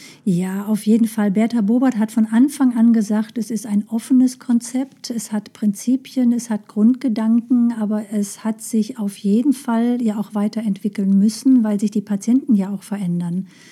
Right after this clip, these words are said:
Das heißt, durch die ganze Notfallversorgung haben wir jetzt Patienten in den Kliniken, die damals gar nicht überlebt haben. Das heißt, dadurch hat sich schon vieles verändert und angepasst.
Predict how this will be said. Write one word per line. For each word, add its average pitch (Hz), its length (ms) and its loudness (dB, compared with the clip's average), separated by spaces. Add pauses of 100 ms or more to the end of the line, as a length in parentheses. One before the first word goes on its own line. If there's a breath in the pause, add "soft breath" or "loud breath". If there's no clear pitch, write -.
(200 loud breath)
Das - 200 -8
heißt, 202 260 -2
durch 214 180 2
die 208 300 0
ganze 202 360 0
Notfallversorgung 220 1300 0
haben 208 120 2
wir 208 120 0
jetzt 208 280 -4
Patienten 226 800 0 (580 loud breath)
in 220 160 4
den 214 160 4
Kliniken, 226 920 4
die 202 240 0
damals 202 400 0
gar 202 160 0
nicht 208 160 0
überlebt 202 600 0
haben. 175 560 -4 (140)
Das 196 200 -14
heißt, 196 220 -8
dadurch 214 460 -4
hat 214 180 -6
sich 220 220 -6
schon 208 160 2
vieles 220 420 -2
verändert 220 520 2
und 214 120 -2
angepasst. 208 800 0